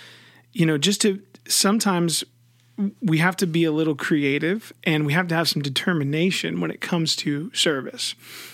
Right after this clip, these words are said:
Other times we can get into a, a rhythm and a groove, and, and, and that's powerful too, and God can really make that effective as well. But sometimes we, we have to think outside the box a little bit,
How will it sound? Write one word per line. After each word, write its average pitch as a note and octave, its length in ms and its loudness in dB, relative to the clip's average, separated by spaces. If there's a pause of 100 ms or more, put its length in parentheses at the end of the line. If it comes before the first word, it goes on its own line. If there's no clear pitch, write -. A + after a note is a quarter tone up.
(180)
Other G#3+ 200 4
times G3 320 2
we E3 100 0
can D3 80 -6
get E3 160 2
into D#3 500 0
a, F3 60 -2
a D3 40 2
rhythm F3 420 2
and C#3+ 80 0
a C#3 60 0
groove, D#3+ 260 2
and, C#3+ 200 -2
and, D#3 120 2
and D#3+ 240 0
that's G#3+ 140 0
powerful E3+ 400 0
too, A3+ 160 2
and D#3+ 80 0
God E3 180 0
can D#3+ 140 -2
really D#3 180 2
make D3+ 220 0
that D#3+ 140 2
effective D3+ 440 -4
as D3+ 100 -4
well. D3+ 380 0 (540)
But D#3 340 0
sometimes F3 400 2
we, D#3+ 60 2
we D#3+ 160 2
have D3+ 180 0
to D3 100 0
think D3+ 220 0
outside E3 340 -2
the D3+ 80 0
box C3 340 0
a F3+ 40 2
little D3 200 2
bit, D3 280 0